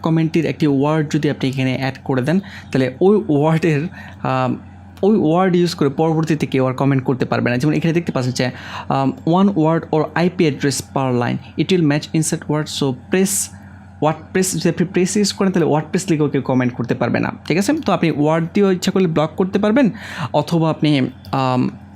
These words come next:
আইপি অ্যাড্রেসের মাধ্যমে। আইপি অ্যাড্রেস বলতে মিন করতেছে হচ্ছে যে প্রত্যেকটা ইন্টারনেট কানেকশনে কিন্তু একটা নি-, সুনির্দিষ্ট আইপি অ্যাড্রেস থাকে।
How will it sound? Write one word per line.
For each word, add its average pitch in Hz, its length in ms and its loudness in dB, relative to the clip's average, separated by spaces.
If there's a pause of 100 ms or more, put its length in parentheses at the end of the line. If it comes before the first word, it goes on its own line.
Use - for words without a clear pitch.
(420)
আইপি 165 240 2
অ্যাড্রেসের 135 360 2
মাধ্যমে। 123 340 0
আইপি 151 220 0
অ্যাড্রেস 185 260 0
বলতে 208 160 2
মিন 202 140 4
করতেছে 208 320 0
হচ্ছে 208 180 0
যে 202 160 2 (340)
প্রত্যেকটা 202 440 0
ইন্টারনেট 160 380 2
কানেকশনে 151 400 0
কিন্তু 147 200 -2
একটা 139 240 -2 (100)
নি-, 151 120 4
সুনির্দিষ্ট 147 520 2
আইপি 135 300 0
অ্যাড্রেস 127 320 -2
থাকে। 127 300 -4